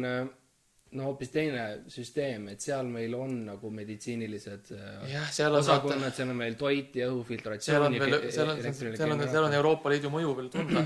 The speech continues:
Speaker 1: <clears throat>
Speaker 2: sellepärast.
Speaker 1: Ja, ja seal on põhimõtteliselt nagu võimalik, noh, sulle määratakse siis magamistuba sulle ja su perele. Ähm, sa saad iga hetk minna ja lahkuda, on ju.
Speaker 2: Jah.
Speaker 1: Ja, ja, ja põhimõtteliselt on alati koht olemas seal, kui juhuks midagi peaks juhtuma. Ja, noh,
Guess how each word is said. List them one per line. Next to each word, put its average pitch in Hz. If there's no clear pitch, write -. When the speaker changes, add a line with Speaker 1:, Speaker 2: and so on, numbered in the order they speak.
Speaker 1:
<clears throat> 104
Speaker 2:
sellepärast. 143
Speaker 1:
Ja, 120
ja 117
seal 143
on 123
põhimõtteliselt 131
nagu 113
võimalik, 117
noh, 131
sulle 123
määratakse 120
siis 104
magamistuba 147
sulle 117
ja 104
su 107
perele. 139
Ähm, 101
sa 139
saad 117
iga 120
hetk 110
minna 117
ja 104
lahkuda, 123
on 113
ju. 110
Speaker 2:
Jah. 143
Speaker 1:
Ja, 107
ja, 110
ja 110
põhimõtteliselt 120
on 113
alati 123
koht 123
olemas 117
seal, 104
kui 113
juhuks 110
midagi 104
peaks 101
juhtuma. 120
Ja, 123
noh, 139